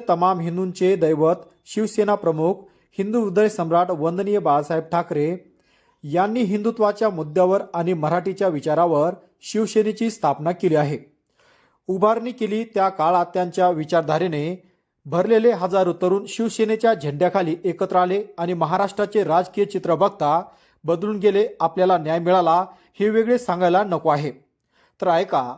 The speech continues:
एकीकडे काँग्रेससारख्या सरंजामदारांना पक्षात कधी संधी मिळू शकणारे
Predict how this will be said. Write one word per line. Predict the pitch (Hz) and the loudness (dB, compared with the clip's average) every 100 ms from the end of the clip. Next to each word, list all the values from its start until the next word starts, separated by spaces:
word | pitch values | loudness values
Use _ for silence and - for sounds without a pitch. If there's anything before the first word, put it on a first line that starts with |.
| _ _ 175 | _ _ -2
एकीकडे | 202 208 233 254 262 | -2 -2 -2 2 2
काँग्रेससारख्या | 262 185 180 208 208 208 - 156 170 202 _ _ | 2 0 0 0 0 -2 0 2 2 -2 _ _
सरंजामदारांना | - 190 208 226 196 202 208 180 165 180 175 151 170 - - | -4 0 0 0 0 0 2 0 2 0 0 -2 -2 -6 -4
पक्षात | 196 - 233 233 | -4 -2 -4 0
कधी | 220 226 | 0 0
संधी | 233 208 196 | -2 -4 -4
मिळू | 202 185 202 | -2 0 0
शकणारे | - 156 175 180 190 | -2 -2 0 2 0